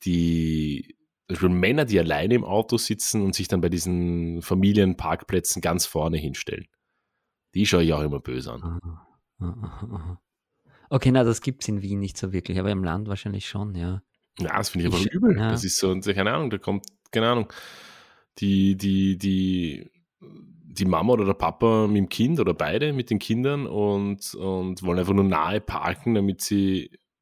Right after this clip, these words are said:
Speaker 1: das Kind nicht über diese gefährliche Parkplatzfläche, äh, transportieren müssen. Und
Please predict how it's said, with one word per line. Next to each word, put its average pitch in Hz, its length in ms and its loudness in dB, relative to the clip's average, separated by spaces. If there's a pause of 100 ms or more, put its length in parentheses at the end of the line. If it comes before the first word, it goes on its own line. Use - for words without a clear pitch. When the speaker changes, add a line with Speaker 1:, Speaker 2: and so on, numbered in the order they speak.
Speaker 1:
das - 280 -2
Kind 120 420 0
nicht 92 100 -2
über 95 140 -2
diese 90 160 0
gefährliche 92 480 -2
Parkplatzfläche, 87 1500 -2
äh, 85 40 -4
transportieren 90 540 -2
müssen. 92 340 -4
Und - 60 -20